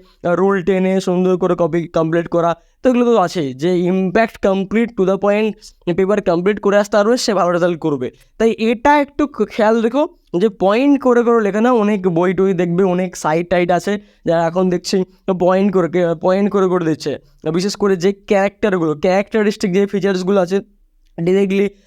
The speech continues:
আম, পয়েন্ট করে করে দিচ্ছে। তো অবশ্যই পয়েন্ট করে দিও না। পয়েন্টের উপর তুমি যেটা ডেসক্রাইব করতে চাইছো সেটা প্যারা করে দাও, পয়েন্ট করে দিও না।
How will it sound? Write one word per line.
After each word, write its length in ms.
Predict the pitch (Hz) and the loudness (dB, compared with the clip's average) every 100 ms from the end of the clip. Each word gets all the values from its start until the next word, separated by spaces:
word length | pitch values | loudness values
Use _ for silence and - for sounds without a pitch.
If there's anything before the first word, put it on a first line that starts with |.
| _ | _
আম, 420 | - 165 170 170 160 156 147 | -2 0 0 0 0 -2 -2
পয়েন্ট 300 | 185 202 220 | 2 2 2
করে 160 | 202 180 | 2 0
করে 160 | 170 151 | 0 -2
দিচ্ছে। 280 | 143 131 - - _ - | -4 -8 -12 -20 _ 0
তো 80 | 208 | 2
অবশ্যই 380 | 185 202 254 | 2 0 0
পয়েন্ট 560 | 254 - 170 180 226 240 | -2 -2 0 2 2 2
করে 180 | 226 220 | 2 0
দিও 280 | 175 170 165 | 0 0 2
না। 160 | 220 - - | 0 -2 -2
পয়েন্টের 640 | 180 214 262 269 285 277 | 0 2 2 2 2 -2
উপর 200 | 233 285 | 0 -2
তুমি 220 | 254 277 | 0 -2
যেটা 220 | 220 254 | 0 0
ডেসক্রাইব 460 | 220 214 - 247 262 - | 0 -4 -2 -2 -2 -2
করতে 320 | 208 208 247 | -4 -2 -2
চাইছো 220 | 220 208 | -2 -2
সেটা 200 | 254 262 | -2 -4
প্যারা 420 | 269 254 240 262 | -2 0 2 0
করে 240 | 247 240 190 | 0 0 2
দাও, 240 | 190 262 - | 2 0 -2
পয়েন্ট 340 | 196 208 214 185 | 0 2 0 0
করে 180 | 185 151 | 0 0
দিও 240 | 143 117 | -4 -4
না। 120 | 107 | -6